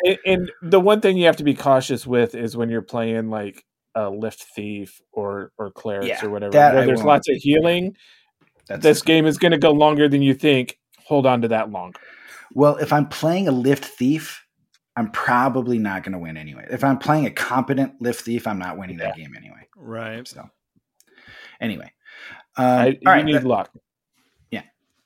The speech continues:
Speaker 2: Jagged Spear is great because it's a, it's such a <laughs> strong card, and burning it is, it's such sweet sorrow sometimes
Speaker 1: Well, and
Speaker 2: when you have to
Speaker 1: especially,
Speaker 2: do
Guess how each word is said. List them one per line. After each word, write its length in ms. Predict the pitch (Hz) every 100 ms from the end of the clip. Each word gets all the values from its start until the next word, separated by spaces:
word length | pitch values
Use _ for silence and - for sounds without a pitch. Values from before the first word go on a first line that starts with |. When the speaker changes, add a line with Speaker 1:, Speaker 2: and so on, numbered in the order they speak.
| _ _ 147
Speaker 2:
Jagged 300 | 180 202 185
Spear 180 | - 143
is 100 | 104
great 380 | 117 107 - _
because 320 | 117 104 107 101
it's 180 | 101
a, 140 | 110 101 -
it's 120 | 120
such 280 | - 123 -
a 60 | 110
<laughs> 220 | - -
strong 460 | - - 110 104 101
card, 380 | 98 101 104 -
and 440 | 104 95 90 87 - _ _
burning 300 | 127 120 110
it 140 | 101 92
is, 380 | 95 - - _ _ _ _ _
it's 220 | 113 95
such 260 | - 120 -
sweet 260 | - 104 -
sorrow 420 | - 98 90 82
sometimes 340 | - 80 -
Speaker 1:
Well, 120 | 190 202
and 0 | 214
Speaker 2:
when 100 | 220
you 60 |
have 40 | -
to 60 |
Speaker 1:
especially, 440 | - 233 - 269 247
Speaker 2:
do 260 | - 175